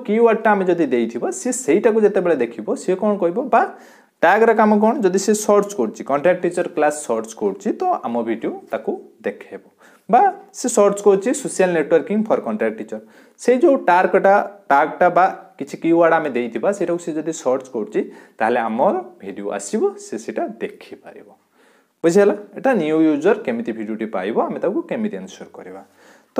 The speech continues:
ୟୁଜ୍ ଅଫ୍ କିୱାର୍ଡ, ଆମେ କିୱାର୍ଡ ୟୁଜ୍ କଲେ ସେ ସେଇଟା ପାଇପାରିବ। ନେକ୍ସଟ ଯିବା, ତ କ୍ୱେଶ୍ଚନ ପାଞ୍ଚଟି ଡିସ୍କସନ୍ କଲେ, ସବୁ ଆପଣମାନଙ୍କର ଆସିଥିବା କ୍ୱେଶ୍ଚନ, ଆଉ ଏ ଟାସ୍କ ବି ମଧ୍ୟ ଆପଣମାନଙ୍କର ଆସିଥିବା ଟାସ୍କ। ତ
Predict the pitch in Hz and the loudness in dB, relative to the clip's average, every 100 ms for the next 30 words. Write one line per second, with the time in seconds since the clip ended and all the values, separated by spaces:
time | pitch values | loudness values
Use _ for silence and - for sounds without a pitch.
0 | 285 165 165 180 233 - - 113 113 98 | 4 8 6 8 4 4 -4 -8 -4 -4
1 | 90 92 131 143 117 123 127 127 113 113 | -6 -8 -8 -8 -4 2 4 4 0 -2
2 | - 127 415 - - - - 180 - - | -2 2 2 0 -4 -8 -2 -2 -2 -8
3 | _ _ 90 92 - - - _ _ _ | _ _ -12 -12 -18 -20 -20 _ _ _
4 | _ _ _ _ _ _ _ - 190 285 | _ _ _ _ _ _ _ -2 0 0
5 | - 170 165 165 339 - - _ _ _ | -2 0 2 4 2 -2 -16 _ _ _
6 | _ _ _ _ 180 180 170 165 - 214 | _ _ _ _ 0 2 2 0 0 0
7 | - 139 131 156 143 - - 160 175 170 | 0 -4 -4 -2 -2 -2 0 0 -2 2
8 | 147 190 - 170 269 - - 165 185 202 | 2 2 2 0 0 -2 -4 -4 -2 0
9 | 196 123 - 123 110 95 - 95 - 98 | 0 -2 -4 -6 -6 -8 -10 -12 -14 -18
10 | 90 - 135 180 180 135 165 208 - 254 | -16 -4 0 2 0 2 2 0 -4 -4
11 | 247 240 240 285 175 139 135 202 - 113 | -2 -2 0 -2 -2 -6 -4 -4 -4 -6
12 | - 170 127 95 90 - - - _ _ | -2 -2 -2 -4 -6 -10 -14 -18 _ _
13 | - - _ | -20 -20 _